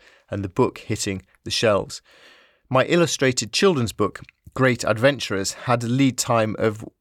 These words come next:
far more than a year between when I finished writing and when the book was eventually for sale. But because this is a self-published book, ebook and audiobook, all done via the Amazon behemoth,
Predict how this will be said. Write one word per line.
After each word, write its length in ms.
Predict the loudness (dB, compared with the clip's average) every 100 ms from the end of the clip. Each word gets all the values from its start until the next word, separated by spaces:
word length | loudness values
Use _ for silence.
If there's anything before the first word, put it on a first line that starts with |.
| -20
far 400 | 0 4 6 6
more 300 | 4 0 0
than 160 | 0
a 40 | 0
year 440 | 4 4 4 2
between 400 | -4 -2 0 2
when 100 | 2
I 80 | 0
finished 440 | -2 -2 0 0
writing 500 | 2 2 0 -8 -10 -6
and 100 | -2
when 140 | -2
the 60 | -2
book 300 | -2 -2 -4
was 140 | -10
eventually 540 | -2 -2 -2 -8 -10 -14 _
for 100 | -10
sale. 380 | -4 0 0 -2 -10 _ _ _ _ _ _ _ _ _ -4
But 160 | -2
because 360 | -2 -4 -2 2
this 340 | 2 2 0
is 160 | -6 -4
a 60 |
self-published 840 | -4 0 0 0 -2 -2 -2 -6 0
book, 260 | 0 -2 -10 -20 _ 0
ebook 520 | 2 2 2 2 0 _ _ _
and 200 | -6 -6
audiobook, 840 | 2 4 4 4 0 0 0 -2 -14 _ _ _ _
all 200 | 2 2
done 340 | 4 2 2
via 340 | 0 2 4 4
the 200 | 0 -4 -6
Amazon 520 | -4 -2 -2 -2 -8
behemoth, 720 | -2 -2 0 0 0 0 -6